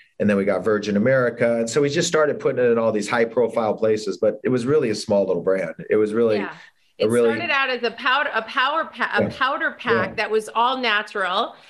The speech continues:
Speaker 2: and it was
Speaker 1: Yeah.
Speaker 2: energy and, um, recovery ready drink. You just mixed it with
Speaker 1: Yeah.
Speaker 2: water, and you could buy
Speaker 1: Yeah.
Speaker 2: it anywhere, but you made a boutique. I remember that was really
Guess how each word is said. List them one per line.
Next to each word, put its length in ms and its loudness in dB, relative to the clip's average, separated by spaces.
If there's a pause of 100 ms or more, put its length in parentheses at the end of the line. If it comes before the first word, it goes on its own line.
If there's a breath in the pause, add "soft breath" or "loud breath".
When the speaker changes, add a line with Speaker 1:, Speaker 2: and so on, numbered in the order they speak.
(140 loud breath)
Speaker 2:
and 140 0
it 80 0
was 160 2
Speaker 1:
Yeah. 160 -2
Speaker 2:
energy 760 2
and, 500 -2
um, 640 -2
recovery 580 -2
ready 300 -2
drink. 320 -2
You 80 -6
just 180 -2
mixed 240 -2
it 80 2
with 120 2
Speaker 1:
Yeah. 40 -4
Speaker 2:
water, 480 -2
and 140 0
you 80 2
could 160 -2
buy 220 0
Speaker 1:
Yeah. 60 -6
Speaker 2:
it 60 -4
anywhere, 480 -2
but 140 -2
you 80 -2
made 180 2
a 60 0
boutique. 440 -4
I 100 0
remember 360 -4
that 300 0
was 200 -12
really 540 -4